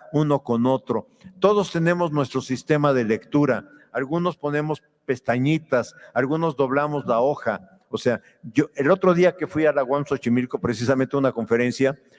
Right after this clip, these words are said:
de repente una persona llevaba el plan de estudios encuadernado y me acerco y le digo, "¿Qué la sep ya lo publicó?" Y me dice, "No, maestro, yo lo imprimí y me lo mandé, este, encuadernar en pasta dura".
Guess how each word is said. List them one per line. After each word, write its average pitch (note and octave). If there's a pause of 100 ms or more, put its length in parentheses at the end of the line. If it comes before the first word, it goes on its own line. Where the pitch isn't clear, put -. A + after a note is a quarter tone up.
(200)
de A2
repente F3
una E3+
persona D#3
llevaba C3+
el B2+
plan C#3+
de C#3+
estudios C#3
encuadernado A#2 (340)
y G2+
me G#2+
acerco C3
y A2
le G2+
digo, G#2+ (200)
"¿Qué C#3
la C#3
sep B2
ya C3
lo C3
publicó?" G#2 (560)
Y G#2+
me G#2
dice, G#2
"No, C3+
maestro, A#2 (320)
yo A#2
lo B2+
imprimí A2 (220)
y G#2
me G2
lo F#2
mandé, G2+
este, F2 (220)
encuadernar G2+
en F#2 (100)
pasta G#2+
dura". F#2